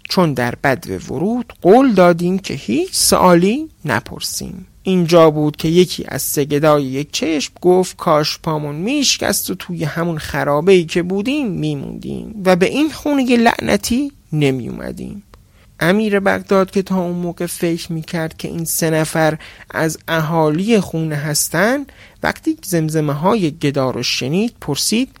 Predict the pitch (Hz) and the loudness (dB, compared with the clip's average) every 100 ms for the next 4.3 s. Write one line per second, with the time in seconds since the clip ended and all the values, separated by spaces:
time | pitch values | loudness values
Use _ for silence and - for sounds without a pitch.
0 | - _ _ 185 196 196 - 165 190 320 | -20 _ _ -2 0 -2 -2 0 2 2
1 | 190 160 147 147 - 147 147 156 160 151 | 0 2 0 -2 -2 -2 -2 0 2 2
2 | - 208 240 - - - 156 - 156 156 | 0 4 4 2 -4 -2 -2 -2 -2 -2
3 | 156 156 156 151 - 160 220 202 254 - | -2 -2 -4 -4 -6 -4 -2 -2 0 0
4 | 311 170 - | 0 -2 -6